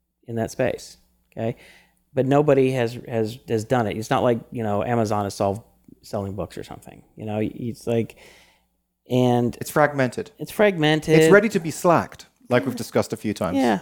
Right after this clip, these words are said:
Speaker 1: I think so.
Speaker 2: Yeah.
Speaker 1: Um, but, you know, do I think that I'm gonna be some, build some exponential growth company? No.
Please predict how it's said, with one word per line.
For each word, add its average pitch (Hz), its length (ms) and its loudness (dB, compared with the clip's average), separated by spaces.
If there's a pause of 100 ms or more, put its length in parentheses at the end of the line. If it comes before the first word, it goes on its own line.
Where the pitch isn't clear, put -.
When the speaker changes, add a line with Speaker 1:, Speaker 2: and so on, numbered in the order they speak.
Speaker 1:
I 190 100 0
think 185 220 -2
so. 113 280 0 (260)
Speaker 2:
Yeah. 151 320 2
Speaker 1:
Um, 156 320 -2 (460)
but, 151 560 0 (800)
you 185 120 2
know, 170 160 4
do 147 180 2
I 147 120 4
think 156 300 -8
that 135 580 -2
I'm 131 140 0
gonna 131 160 0
be 131 160 0
some, 120 260 -4 (400)
build 127 220 0
some 120 120 -2
exponential 123 840 -4
growth 120 400 0
company? 190 420 -8
No. - 320 -12